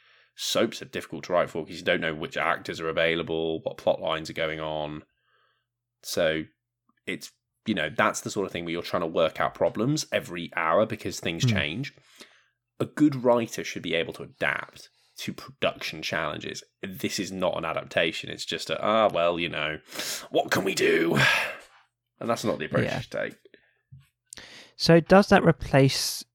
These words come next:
Speaker 2: your overall rank it, your overall worst?
Speaker 1: Oh, that was a voice crack.
Speaker 2: Yes.
Speaker 1: Well,
Speaker 2: Does
Speaker 1: the, yeah, I've said, in season one I said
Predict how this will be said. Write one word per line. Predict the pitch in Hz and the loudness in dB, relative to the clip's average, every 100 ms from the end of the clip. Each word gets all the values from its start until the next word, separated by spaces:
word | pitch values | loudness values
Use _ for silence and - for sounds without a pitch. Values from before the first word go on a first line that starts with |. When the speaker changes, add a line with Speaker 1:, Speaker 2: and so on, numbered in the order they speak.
| - | -6
Speaker 2:
your | 117 117 117 117 - | 4 8 8 6 4
overall | - 123 120 101 104 107 104 104 95 | 4 6 8 6 4 6 6 6 4
rank | 185 175 110 | 2 2 0
it, | - - - | -2 -2 2
your | 143 123 | 6 8
overall | 117 101 110 110 | 8 6 6 6
worst? | 107 110 110 - - - | 6 6 4 0 -4 0
Speaker 1:
Oh, | |
that | 95 104 | 4 4
was | 101 | 4
a | |
voice | 76 78 80 | -8 -10 -10
crack. | - 78 104 - _ _ _ _ - - - | -2 0 0 -4 _ _ _ _ -20 -20 -4
Speaker 2:
Yes. | 190 190 - - - - 170 160 | 0 0 0 -2 -4 -10 -8 -2
Speaker 1:
Well, | 180 180 180 156 - | 0 0 0 -4 2
Speaker 2:
Does | 151 147 | 6 6
Speaker 1:
the, | - - - _ _ _ - | 4 -8 -20 _ _ _ -14
yeah, | 160 156 123 - | 0 4 4 4
I've | 151 196 196 | 2 2 2
said, | - 165 147 - | 2 4 2 0
in | 151 147 | 0 0
season | - 220 208 | 0 2 2
one | |
I | 175 | 2
said | 156 - | 0 -2